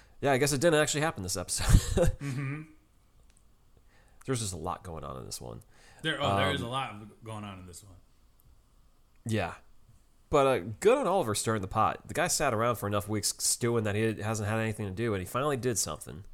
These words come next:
Speaker 2: I just wish it was something productive and something helpful, not <laughs> selfish and, uh,
Speaker 1: Reductive. <laughs>
Speaker 2: yeah, exactly.
Speaker 1: Uh, eh, whatever. <laughs> At least he's doing something.
Speaker 2: Yeah, that trip
Speaker 1: Um,
Speaker 2: to Glanville really, uh,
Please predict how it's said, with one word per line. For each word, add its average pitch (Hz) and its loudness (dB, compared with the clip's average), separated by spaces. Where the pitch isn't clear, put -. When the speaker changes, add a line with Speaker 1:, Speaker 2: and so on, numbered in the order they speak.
Speaker 2:
I 196 -4
just 202 -4
wish 170 -4
it 165 -4
was 143 -4
something 147 -4
productive 113 -8
and 95 -14
something 120 -10
helpful, 120 -10
not 127 -4
<laughs> - -20
selfish 135 -4
and, 104 -8
uh, 101 -10
Speaker 1:
Reductive. 101 -2
<laughs> - -16
Speaker 2:
yeah, 123 -6
exactly. 107 -8
Speaker 1:
Uh, 143 0
eh, 156 -6
whatever. 85 -6
<laughs> - -2
At - -
least 127 2
he's 101 -4
doing 90 -4
something. - -8
Speaker 2:
Yeah, 175 -6
that 165 -4
trip 107 4
Speaker 1:
Um, 107 4
Speaker 2:
to 104 2
Glanville 135 -2
really, 120 -4
uh, 107 -6